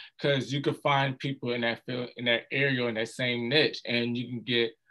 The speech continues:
um, ideas or find out what tools and techniques they're using. That could also help you too. Um, also, networking is a resource. It's a tool and a resource, because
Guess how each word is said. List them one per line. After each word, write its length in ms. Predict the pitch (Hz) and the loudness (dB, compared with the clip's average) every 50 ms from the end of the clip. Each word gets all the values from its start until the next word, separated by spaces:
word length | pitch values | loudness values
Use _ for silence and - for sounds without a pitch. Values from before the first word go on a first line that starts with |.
| _ _ _ - | _ _ _ -4
um, 180 | 123 120 113 - | -4 -2 0 0
ideas 420 | 107 117 117 113 131 131 131 117 | 0 0 0 0 0 0 0 0
or 80 | 117 - - | -2 -2 0
find 200 | 123 120 117 117 | 0 0 2 2
out 200 | 117 110 110 110 | 2 2 2 0
what 220 | 120 120 - - | 0 -2 -2 -4
tools 600 | - - 127 123 120 117 117 113 113 113 113 110 | -4 -6 -4 -2 0 2 2 2 2 0 0 -2
and 120 | 110 113 - | -4 -6 -4
techniques 380 | - 113 110 117 117 110 104 - | -4 -4 -4 -4 -4 -6 -4 0
they're 160 | 123 143 160 | 2 4 4
using. 440 | 156 135 127 123 120 107 107 107 107 | 4 2 0 -2 -2 -4 -6 -4 -2
That 160 | 113 123 123 | 0 0 0
could 60 | - | -2
also 340 | - - 117 113 113 - 107 | -2 0 0 0 0 -2 -6
help 220 | 101 104 110 107 - | -4 -4 -4 -4 -4
you 200 | 110 113 110 110 | -4 -4 -4 -4
too. 480 | 107 - - 131 127 127 127 131 135 135 _ _ _ _ _ _ _ _ _ _ _ _ _ - | -4 -6 -4 -4 -4 -2 -4 -4 -6 -8 _ _ _ _ _ _ _ _ _ _ _ _ _ -8
Um, 640 | 131 120 120 123 123 120 117 113 113 120 - 127 127 _ _ _ _ _ _ _ _ _ _ _ _ _ _ _ _ _ - - _ | -4 -2 -2 0 0 0 -2 -2 -4 -8 -10 -12 -16 _ _ _ _ _ _ _ _ _ _ _ _ _ _ _ _ _ -20 -4 _
also, 560 | - 156 175 190 185 - 165 165 151 147 135 - - - - - - _ - - - _ - | 4 6 6 6 4 2 2 4 4 4 2 -2 -6 -14 -16 -18 -20 _ -14 -14 -12 _ -2
networking 500 | 143 143 185 226 220 208 196 180 170 151 | 2 4 4 6 6 6 6 6 4 0
is 120 | 131 120 117 | 0 0 0
a 60 | 117 | 0
resource. 720 | 117 120 117 - 107 - - - - - - - - - _ _ _ _ _ _ _ _ _ _ _ - | 0 0 0 -2 -6 -8 -8 -10 -12 -14 -14 -14 -16 -18 _ _ _ _ _ _ _ _ _ _ _ -8
It's 120 | - - | -8 -6
a 60 | 135 | -6
tool 320 | 135 - 170 175 180 165 143 | -4 0 0 2 4 4 4
and 140 | 135 131 117 | 2 2 0
a 40 | |
resource, 560 | 113 117 117 113 - - 113 104 104 104 - - | 0 0 0 -2 -2 -4 -6 -6 -6 -8 -12 -10
because 760 | - 113 110 - 127 117 110 110 110 107 107 107 107 - | -10 -8 -4 -2 0 2 4 4 2 2 0 -2 -6 -12